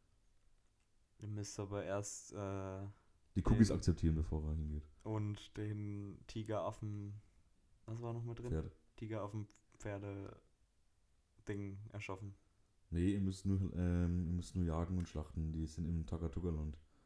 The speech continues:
Speaker 1: Ach so.
Speaker 2: Oder bei den Umbalumbas.
Speaker 1: War
Speaker 2: Müsst
Speaker 1: aber
Speaker 2: ihr
Speaker 1: eher
Speaker 2: nur
Speaker 1: bei den
Speaker 2: gucken.
Speaker 1: Umbalumbas, aber
Speaker 2: Bei den
Speaker 1: ja.
Speaker 2: Umbalumbas, weil die sind ja nicht so groß, weißt
Speaker 1: <laughs>
Speaker 2: Weil ist ja nur Affe, Tiger und Pferd. Und es ist eher Größe Affe.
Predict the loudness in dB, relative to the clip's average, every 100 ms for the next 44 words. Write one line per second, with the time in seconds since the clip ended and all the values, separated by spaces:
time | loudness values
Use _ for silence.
0 | -4 2 4 4 0 4 6 8 8 8
1 | 8 10 8 8 4 0 -8 0 4 6
2 | 8 8 8 4 4 2 0 -2 -2 2
3 | 6 8 8 8 8 8 6 6 6 6
4 | 6 2 2 4 4 4 4 4 6 6
5 | 6 0 0 2 2 2 0 4 6 8
6 | 6 4 2 4 2 2 2 4 4 4
7 | 4 4 2 0 -2 0 0 4 4 2
8 | -2 -2 2 2